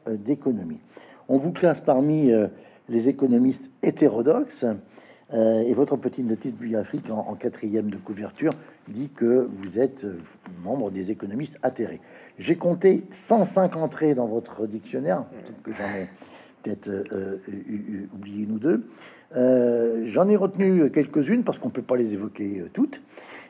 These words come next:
évidemment, et puis aussi parce que l'idée, c'est que les lecteurs voyagent à leur guise dans votre dictionnaire, euh,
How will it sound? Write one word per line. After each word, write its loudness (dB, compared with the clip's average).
évidemment, 2
et 4
puis 0
aussi -4
parce -4
que 8
l'idée, 2
c'est -4
que 0
les 6
lecteurs 0
voyagent 2
à 10
leur 8
guise 2
dans 4
votre 0
dictionnaire, -2
euh, 6